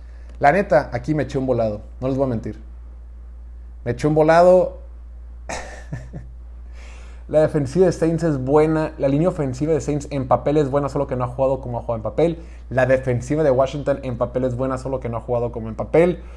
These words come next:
Jameis Winston es una montaña rusa, lo digo siempre.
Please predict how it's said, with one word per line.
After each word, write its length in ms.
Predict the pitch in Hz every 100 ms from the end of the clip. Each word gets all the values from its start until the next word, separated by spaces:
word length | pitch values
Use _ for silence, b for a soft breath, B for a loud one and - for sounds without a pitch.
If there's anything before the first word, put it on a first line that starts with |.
| B B - 165 123 147
Jameis 260 | 151 156
Winston 540 | 143 151 147 156 156 151 - - - - - - - - -
es 160 | 123
una 120 | 135
montaña 380 | 131 123 123 127
rusa, 260 | 127 147 147
lo 100 | 135
digo 200 | 131 123
siempre. 640 | 143 160 156 156 151 147